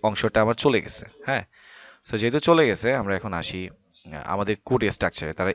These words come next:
এইচটিএমএল এর কোডটা আমরা এখন বসাতে চাচ্ছি কোথায়? স্লাইডার পার্টে। So আমি এইচটিএমএল সেকশনে যাই।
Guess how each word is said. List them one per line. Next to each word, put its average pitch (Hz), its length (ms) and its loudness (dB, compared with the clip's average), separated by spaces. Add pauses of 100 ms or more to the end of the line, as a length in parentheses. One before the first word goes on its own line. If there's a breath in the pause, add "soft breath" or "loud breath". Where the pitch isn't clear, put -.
এইচটিএমএল 127 360 2
এর 127 80 2
কোডটা 113 260 0
আমরা 98 120 2
এখন 98 100 -4
বসাতে 87 300 -4
চাচ্ছি - 260 -10
কোথায়? 104 340 0 (440 soft breath)
স্লাইডার 131 400 6
পার্টে। - 280 -4 (560 soft breath)
So 113 100 -6
আমি 107 200 -4
এইচটিএমএল 120 340 0
সেকশনে 117 380 -4
যাই। 98 280 -2